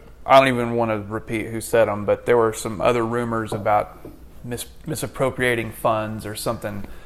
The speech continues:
like that. And I don't think anybody believed that for a second, especially,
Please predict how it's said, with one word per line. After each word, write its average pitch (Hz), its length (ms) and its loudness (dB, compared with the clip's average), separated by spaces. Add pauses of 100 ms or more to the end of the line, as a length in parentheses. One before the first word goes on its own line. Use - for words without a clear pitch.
(180)
like 113 260 2
that. 110 320 6
And 123 200 -2
I 143 180 2
don't 143 200 2
think 113 360 -4 (200)
anybody 117 640 2
believed 113 600 -2
that 107 280 2
for 107 140 -4
a 107 60 -6
second, 110 480 0
especially, 117 720 2